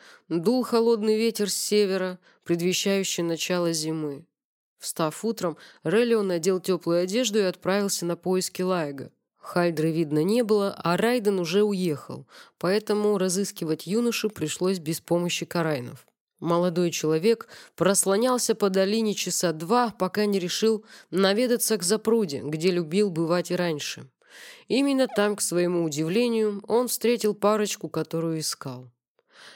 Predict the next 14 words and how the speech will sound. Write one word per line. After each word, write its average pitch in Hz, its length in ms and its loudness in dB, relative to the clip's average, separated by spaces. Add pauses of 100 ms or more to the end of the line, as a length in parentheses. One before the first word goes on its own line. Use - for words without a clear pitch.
(180)
Худощавый 160 540 0
юноша 208 640 -2
со 180 200 -4
светло-пепельными 185 920 0
волосами 165 600 0
сидел 202 480 0
на 175 160 -2
камне 208 460 0 (340)
рядом 240 380 2
с - 180 -2
очень 226 320 0
светлой 196 560 -2
молодой 160 500 0
карайной. 135 680 -4